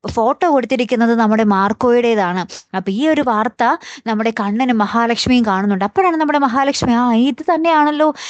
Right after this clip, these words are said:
ഇദ്ദേഹം തന്നെയാണല്ലോ തന്നെ രക്ഷിച്ചത്, ഇനി എന്താകും, ഇനി ത-, ഞങ്ങൾ എങ്ങനെ മാർക്കോനെ രക്ഷിക്കും, ഇതിന്റെ സത്യാവസ്ഥ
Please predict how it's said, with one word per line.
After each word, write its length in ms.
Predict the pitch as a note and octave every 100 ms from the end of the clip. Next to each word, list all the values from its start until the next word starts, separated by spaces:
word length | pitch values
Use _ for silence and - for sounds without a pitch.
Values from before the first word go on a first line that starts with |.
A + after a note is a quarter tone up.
| -
ഇദ്ദേഹം 360 | B3 G#3+ D4+ E4+
തന്നെയാണല്ലോ 520 | E4 D#4+ D4+ C4+ C4+
തന്നെ 240 | C4+ B3 C4
രക്ഷിച്ചത്, 500 | A#3 - A#3 B3+ A#3
ഇനി 200 | G3+ G#3+
എന്താകും, 560 | G#3 B3 C#4+ A3+ B3+ A#3 - -
ഇനി 200 | A3 A3
ത-, 220 | - A#3 A3 G#3+
ഞങ്ങൾ 360 | G3+ G3+ B3
എങ്ങനെ 340 | A#3 G#3+ C4 C#4 A3 - -
മാർക്കോനെ 460 | A3 A3 B3+ B3
രക്ഷിക്കും, 500 | A#3 F#3+ - G#3+ B3+ G#3+
ഇതിന്റെ 300 | F#3 A#3+ C4
സത്യാവസ്ഥ 560 | G#3+ - B3 C#4 -